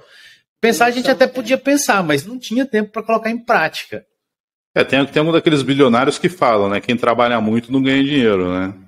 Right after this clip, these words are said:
Speaker 1: Isso, e eu concordo plenamente.
Speaker 3: <laughs>
Speaker 2: E a gente não tinha tempo pra poder parar. Aí, na
Speaker 3: Sim.
Speaker 2: pandemia, a gente foi forçado a
Speaker 1: A
Speaker 2: parar.
Speaker 1: parar.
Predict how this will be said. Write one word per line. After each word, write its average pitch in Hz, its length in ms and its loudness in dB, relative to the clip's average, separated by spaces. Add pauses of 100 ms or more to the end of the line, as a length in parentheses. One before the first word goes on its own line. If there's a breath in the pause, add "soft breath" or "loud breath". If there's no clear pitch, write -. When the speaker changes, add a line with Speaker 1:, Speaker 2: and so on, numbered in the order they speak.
Speaker 1:
Isso, 156 460 0
e 127 60 -6
eu 156 80 -2
concordo 214 420 0
plenamente. 220 720 -2 (400)
Speaker 3:
<laughs> - 20 -12
Speaker 2:
E 110 640 -2
a - 40 -4
gente 208 220 -4
não - 140 -6
tinha 320 200 2
tempo 277 200 0
pra 220 120 0
poder 208 240 0 (100)
parar. 160 540 0 (200)
Aí, 175 300 0
na 269 120 -2
Speaker 3:
Sim. 277 60 -10
Speaker 2:
pandemia, 220 460 0
a 254 40 0
gente 247 160 -6
foi 226 200 0
forçado 247 920 -2 (680)
a - 60 -12
Speaker 1:
A - 20 -14
Speaker 2:
parar. - 340 0
Speaker 1:
parar. 143 380 -4